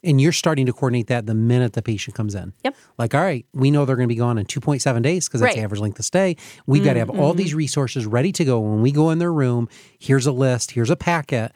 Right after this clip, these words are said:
Speaker 1: of resources available, right?
Speaker 2: Yep. And we don't, we most of the time are just asking them, 'cause obviously, you know, we have patients that come in and they're in their twenties, and then we have patients that come in in their nineties.
Speaker 1: True.
Speaker 2: So
Speaker 3: Mm-hmm.
Speaker 2: we just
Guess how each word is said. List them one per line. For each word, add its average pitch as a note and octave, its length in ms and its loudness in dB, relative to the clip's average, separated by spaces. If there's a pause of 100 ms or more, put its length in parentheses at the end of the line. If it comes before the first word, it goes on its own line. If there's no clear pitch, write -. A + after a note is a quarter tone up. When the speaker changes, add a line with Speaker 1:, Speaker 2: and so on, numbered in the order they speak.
(380)
Speaker 1:
of A#2+ 640 0
resources A#2+ 500 0
available, G#2 380 -2
right? G#2 320 -4
Speaker 2:
Yep. G#3 240 0
And G#3+ 260 0
we B3+ 140 2
don't, D4 400 2 (100)
we C4 460 0
most G#3+ 340 2
of - 40 -10
the A#3 80 0
time G#3+ 260 0
are F3+ 380 0 (180)
just - 260 -2
asking E3+ 420 -2
them, E3 180 -2
'cause F3+ 160 -4
obviously, A3 440 0
you G3+ 140 -2
know, F3+ 100 2
we F3+ 120 0
have F3+ 160 -4
patients F3 320 -6
that - 140 -10
come E3+ 180 -2
in B3 200 0
and G3+ 120 0
they're E3 160 0
in E3 80 -4
their E3 120 -2
twenties, C4 400 -4
and G3 80 -2
then E3+ 60 -2
we E3+ 80 -2
have F#3 160 -4
patients - 300 -10
that - 100 -6
come F3 160 -4
in F3 100 -2
in E3+ 140 -2
their F#3+ 100 -2
nineties. A#3 300 -2
Speaker 1:
True. B2 80 -2
Speaker 2:
So F#3 300 0
Speaker 3:
Mm-hmm. F3 460 -4
Speaker 2:
we G#3 420 2
just - 280 0